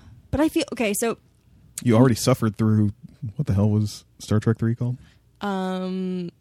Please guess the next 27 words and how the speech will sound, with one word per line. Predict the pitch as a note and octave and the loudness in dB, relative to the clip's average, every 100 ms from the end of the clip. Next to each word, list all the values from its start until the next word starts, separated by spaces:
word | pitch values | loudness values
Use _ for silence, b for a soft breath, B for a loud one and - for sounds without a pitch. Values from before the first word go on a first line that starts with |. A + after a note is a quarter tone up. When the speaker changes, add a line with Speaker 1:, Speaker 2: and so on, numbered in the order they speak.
| _ _ | _ _
Speaker 1:
uh, | B2+ D3+ C3+ F3+ F3+ F#3 F3+ | -10 -8 -8 -10 -10 -12 -12
something | F#3+ F3+ F3 F3 | -12 -10 -6 -6
dark, | F3+ - | -6 -6
Into | G#3 G#3 | -6 -6
Darkness? | G3 A3 D4+ D#4+ - - - - - _ _ _ | -6 -6 -8 -8 -10 -16 -18 -18 -20 _ _ _
Something | - G#2+ | -12 -6
Speaker 2:
Was | A#2+ | -4
that | C3 | -4
the | A2 | -2
Speaker 1:
Dark? | B2 | -2
Speaker 2:
second | D3+ E3+ | 0 0
one? | - | -2
Speaker 1:
Oh, | G#3+ | -4
maybe | G#3+ G#3 | -4 -4
that | |
was | G3 - | -6 -8
the | |
second | G#3 A#3+ | -10 -10
one? | C4+ | -8
Speaker 2:
Beyond? | - G2+ B2 D#3 D#3 _ - | -2 0 2 0 -4 _ -16
Speaker 1:
Yes. | - A3 F3 - - - _ - | -6 -2 -2 -6 -14 -18 _ -14
Star | - - | -4 -2
Speaker 2:
Sure. | F#2 | -2
Speaker 1:
Trek | - - | -6 -12
Beyond. | F#3 E3+ E3 E3 - _ _ b b b b b | -8 -6 -8 -10 -14 _ _ b b b b b
That's | - - | -20 -18
true. | - - | -14 -14